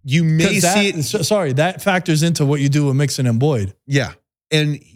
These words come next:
Speaker 1: the craziest thing about the Bengals is they did everything with a discount offensive line. Like, those dudes that were playing offensive line for the Bengals at the end of the season, like, it was, it's terrifying.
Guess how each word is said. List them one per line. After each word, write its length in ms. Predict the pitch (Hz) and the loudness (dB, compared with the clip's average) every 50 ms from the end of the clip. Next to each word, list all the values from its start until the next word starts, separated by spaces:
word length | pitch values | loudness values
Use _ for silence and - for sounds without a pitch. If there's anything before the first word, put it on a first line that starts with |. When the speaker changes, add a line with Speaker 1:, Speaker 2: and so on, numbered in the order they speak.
| - _ _ - | -20 _ _ -8
Speaker 1:
the 120 | 147 151 143 | -6 -6 -6
craziest 840 | - - - - 190 196 202 208 214 190 160 202 196 165 - - | -6 -8 -6 -2 -2 0 0 0 0 0 0 0 0 0 -2 -2
thing 200 | 220 170 180 180 | 0 0 0 0
about 240 | 170 156 156 147 147 | 0 0 0 -2 -2
the 60 | 151 | -2
Bengals 580 | 139 139 143 156 156 165 185 185 190 - - - _ - | -2 0 0 0 0 0 -2 -2 -2 -6 -8 -12 _ -4
is 220 | 143 143 131 120 | -2 0 0 0
they 140 | 139 143 147 | 0 0 0
did 220 | 151 147 135 120 - | 0 -2 -2 -4 -8
everything 680 | - - 143 139 160 180 170 - - 165 170 175 175 | -10 -8 -4 -2 0 0 0 0 0 0 0 0 0
with 200 | 160 147 143 117 | 0 0 0 0
a 80 | 135 123 | -2 -2
discount 720 | 117 104 - - 143 143 135 - - - 131 120 120 110 - | -4 -4 -6 -4 -2 -2 -2 -2 -2 -2 -2 -2 -2 -4 -4
offensive 460 | 113 113 107 - 117 113 101 - 110 | -2 -2 -2 0 -2 -4 -4 -2 -2
line. 300 | 101 95 90 80 58 60 _ _ _ _ - | -4 -4 -4 -6 -12 -20 _ _ _ _ -10
Like, 340 | - 113 107 90 - _ _ _ _ _ _ _ _ _ _ _ _ _ - | -6 -6 -6 -6 -8 _ _ _ _ _ _ _ _ _ _ _ _ _ -8
those 420 | 127 135 156 170 202 220 214 185 160 | -2 -2 0 0 0 -2 -2 -2 -2
dudes 360 | 147 185 185 190 196 190 151 | 0 0 0 0 0 0 0
that 80 | 160 165 | 0 0
were 120 | 160 156 | 0 -2
playing 300 | 123 - 156 156 156 151 143 | -2 0 0 0 0 2 2
offensive 420 | 143 143 143 147 147 135 135 139 | 2 0 0 0 -2 -2 -2 0
line 160 | 135 139 139 | 0 0 0
for 100 | 131 - | -2 -2
the 80 | 131 120 | -4 -2
Bengals 360 | 117 120 117 127 127 120 113 | 0 0 0 0 0 0 0
at 100 | 113 101 | -2 -2
the 120 | - 113 | -2 -4
end 100 | 113 113 | -2 -2
of 60 | 117 107 | -2 -2
the 80 | 107 | -4
season, 320 | 101 - 110 110 110 117 110 | -4 -4 -4 -4 -4 -4 -6
like, 160 | 98 - _ | -8 -12 _
it 160 | - 139 156 | -6 -4 -4
was, 320 | 147 139 156 151 131 - - _ _ _ _ _ - | -2 0 -2 -2 -2 -4 -10 _ _ _ _ _ -6
it's 200 | - 151 147 - | -4 -4 -4 -4
terrifying. 760 | - - 165 170 202 196 165 120 127 110 95 85 78 71 _ | -2 -2 -2 0 0 -2 -4 -4 -6 -8 -8 -8 -14 -20 _